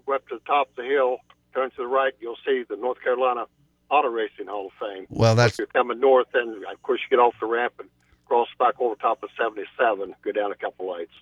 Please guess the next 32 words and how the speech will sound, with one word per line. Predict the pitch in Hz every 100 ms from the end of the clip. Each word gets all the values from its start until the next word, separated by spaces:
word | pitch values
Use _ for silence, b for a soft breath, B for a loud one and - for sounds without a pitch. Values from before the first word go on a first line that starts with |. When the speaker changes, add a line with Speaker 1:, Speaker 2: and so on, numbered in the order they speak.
| _
Speaker 2:
Well, | - 113
I | 131
can't | 151 123
wait | 117 117
to | 95
get | 92 101
there, | - 110
and | 101
I |
can't | 92 123
wait | 113 123
to | 107
see | - 113
you | 113 123
and | 113
everybody. | 107 107 98 107 143
Now, | 139 127 120 b b _ _ -
tell | 180
us | 226 190
a |
little | 190 180
bit, | 180 175 - 131
um, | 135 131 123
in | 131 120
a |
couple | 101 175 156
of | 139
minutes | 143 127
we | 143
have | 135 131 117
left, | 143 139
about | 120 110 123 123